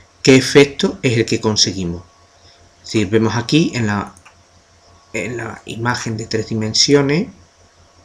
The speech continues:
estamos viendo que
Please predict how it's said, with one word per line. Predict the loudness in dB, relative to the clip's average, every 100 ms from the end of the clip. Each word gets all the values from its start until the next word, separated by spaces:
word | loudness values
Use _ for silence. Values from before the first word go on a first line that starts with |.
| _ -20 -20 _ _ _ _ -20 -20 -20 _ -20 _ -20 _ -12 -10
estamos | -8 -6 -4 0
viendo | 2 2 0 -4 -8 _ _ _ _ _
que | 6 6 6